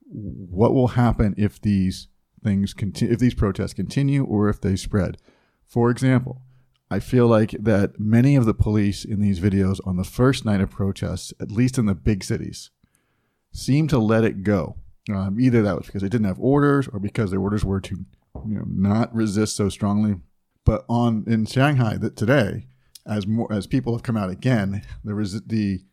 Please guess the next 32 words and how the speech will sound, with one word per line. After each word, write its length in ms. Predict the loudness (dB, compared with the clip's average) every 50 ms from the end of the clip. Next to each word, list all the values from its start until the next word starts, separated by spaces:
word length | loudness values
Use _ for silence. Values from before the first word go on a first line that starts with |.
| _ _ _ _ _ _
response 540 | -4 -4 -4 -2 -2 0 0 0 0 -2 -2
has 140 | -4 -4
been 180 | -4 -6 -10 -10
tougher. 540 | -8 -6 -4 -4 -4 -6 -8 -10 -12 -16 -20 _ _ _ _ _ _ _ _ _
And 120 | -12 -8 -2
so 100 | 0 0
I 40 | 0
wonder 420 | 2 0 -2 -2 0 0 0 0
in 140 | 0 -2 -4
Beijing, 540 | -4 -4 -4 -4 -4 -4 0 0 0 0 -2
if 140 | -2 -2
we 80 | 0 0
have 140 | 2 2 0
a 80 | -2
second 440 | -6 -4 -4 -4 -2 -2 -4 -6 -6
night, 300 | -6 -6 -8 -10 -14 -16 _ _ _ _ _ _ _ _ _ _ _ _ _ _ _
what 300 | -14 -10 -4 -2 -2 0
will 80 | 0 0
be 120 | 0 0
the 120 | 0 -2 -2
response? 480 | -4 -6 -6 -4 -4 -4 -4 -4 -4
And 100 | -4 -2
will 160 | -2 0 0 0
it 80 | -2
be 200 | -2 -2 -2 -4 -4
less 440 | -8 -8 -6 -4 -2 -2 -2 -4 -6
peaceful 640 | -12 -12 -12 -10 -10 -10 -12 -12 -12 -14 -14 -18 _ _
than 140 | -8 -8 -8
it 80 | -8 -6
was 240 | -6 -6 -6 -6
last 280 | -6 -4 -4 -4 -6 -6
night? 180 | -8 -10 -10